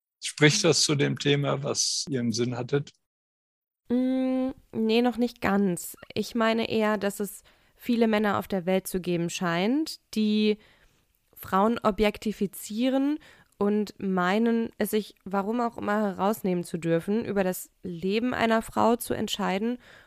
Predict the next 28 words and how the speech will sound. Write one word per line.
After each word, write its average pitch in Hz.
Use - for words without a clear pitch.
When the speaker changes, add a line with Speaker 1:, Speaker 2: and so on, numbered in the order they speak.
Speaker 2:
Und 196
wenn 185
diese 175
Frau 202
ihnen 208
die 190
Kontrolle 196
über 175
sich 208
und 170
auch -
über 170
ihre 170
Entscheidungen, 226
die 214
sie 208
trifft, -
nicht 214
gewähren 175
will, 247
dann, 196
ja, 165
entladen 180
sie 170
ihre 170
Wut 214
oder 170
ihre 113